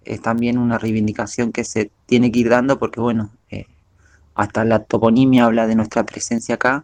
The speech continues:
Después, el tema del extractivismo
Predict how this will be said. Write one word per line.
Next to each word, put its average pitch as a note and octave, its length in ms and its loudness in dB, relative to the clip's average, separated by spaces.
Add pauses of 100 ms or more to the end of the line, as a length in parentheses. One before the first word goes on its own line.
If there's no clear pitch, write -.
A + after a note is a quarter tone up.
Después, C3+ 640 2
el A2+ 220 -2
tema B2+ 300 4
del A#2+ 160 4
extractivismo C#3+ 1000 2